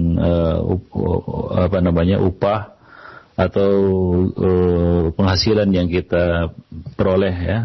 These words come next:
Nah, demikian. Eh, karena Rasulullah sallallahu alaihi wasallam tidak pernah mengambil,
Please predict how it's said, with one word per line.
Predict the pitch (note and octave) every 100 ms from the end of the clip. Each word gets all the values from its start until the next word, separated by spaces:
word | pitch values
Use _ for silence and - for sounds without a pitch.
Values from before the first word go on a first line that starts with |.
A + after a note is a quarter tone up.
| A2
Nah, | F#2
demikian. | D#2+ D#2+ E2 - F2 D#2+ F2 - - - - -
Eh, | - F2+ F2+ F#2 F2+ F2+ F2+ F2
karena | G2 G#2
Rasulullah | G2 A2+ G#2+ G#2+
sallallahu | G#2+ G2 G2 F#2+
alaihi |
wasallam | F#2 G#2 G#2
tidak | G2 F#2
pernah | F#2 G2
mengambil, | G2+ F#2 F2+ F2+ F#2